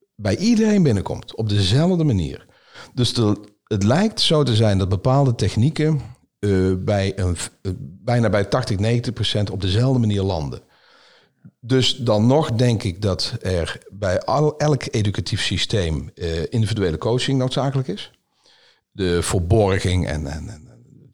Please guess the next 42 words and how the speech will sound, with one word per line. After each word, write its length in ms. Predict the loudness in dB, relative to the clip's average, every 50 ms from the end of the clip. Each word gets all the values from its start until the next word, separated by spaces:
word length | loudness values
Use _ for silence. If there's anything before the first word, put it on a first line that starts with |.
| _ _ _
de 260 | -20 -20 -18 -20 -10
fine-tuning. 1080 | -4 -2 0 2 2 2 2 2 2 2 4 4 2 2 2 0 0 -2 -4 -8 -12 -14 -4
Maar 120 | -2 0
als 200 | 2 2 0 0
je 80 | 0 -2
goed 260 | 0 2 0 0 2
oplet, 380 | 0 -2 0 0 0 0 2 0
zijn 320 | 0 2 2 2 2 2
er 140 | 2 0 -2
technieken 540 | -4 -6 -2 0 0 0 2 2 0 0 2
die, 240 | 2 2 0 0 -2 -6 -20 -20 _ -20 -18 -16 -14 -14 -14 -14 -16 -18 -20 -20 -20 _ _
ik 100 | _ -4
zal 100 | -2 0
er 60 | 2 2
nog 140 | 2 2
één 140 | 2 2 2
pakken 220 | 2 0 0 2 2
aan 80 | 2
mijn, 360 | 4 2 2 2 0 0 -4 -6
een 260 | -6 -4 -2 -2 0
van 80 | 0 0
mijn 180 | 0 2 0 0
trainingen. 380 | -2 -2 -2 -2 -2 -2 0
Er 100 | 0 2
zit 220 | 2 2 2 2 2
een 180 | 2 2 2
onderdeel 480 | 2 4 4 4 4 4 2 2 2 2
in 280 | 2 2 2 0 0 -2
waar 340 | -2 -2 -2 -2 0 -2 -2
het 320 | -2 -4 -4 -6 -6 -4
gaat 200 | -4 -4 -4 -2 -2
over 120 | -4 -2
introspectie. 600 | -2 -2 -2 -4 -4 -4 -6 -8 -8 -6 -8 -8
Dus, 260 | -8 -8 -6 -6 -6
eh, 100 | -6 -6 -6 -6 -8 _ _ _
hè, 280 | _ -8 -6 -6 -6
thuisologie. 640 | -6 -6 -4 -4 -2 -2 -2 -4 -4 -4 -6 -10 -12 -14 -18 -20 -20
Het 200 | _ -14 -14 -10
ontdekken 420 | -8 -8 -6 -4 -4 -4 -4 -6 -6
van 180 | -4 -4 -4
je 360 | -4 -4 -4 -4 -4 -4 -6 -6
drijfveren. 640 | -6 -4 -4 -4 -4 -4 -6 -6 -8 -8 -8 -10